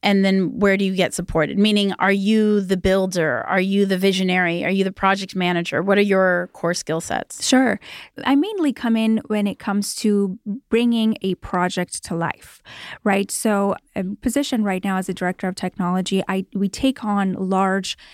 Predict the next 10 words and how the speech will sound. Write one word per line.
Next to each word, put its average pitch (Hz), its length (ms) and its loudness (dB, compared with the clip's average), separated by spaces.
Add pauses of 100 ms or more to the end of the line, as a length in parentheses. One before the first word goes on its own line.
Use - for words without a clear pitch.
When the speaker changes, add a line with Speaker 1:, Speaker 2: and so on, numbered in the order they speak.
(160)
Speaker 2:
enterprise 226 560 0
level, 180 460 0
uh, 175 180 -2
software 190 340 -2
application 180 640 -6
projects, 214 640 -2
and 196 220 -4
we 185 320 -2 (340)
really 269 320 2
build 202 440 -2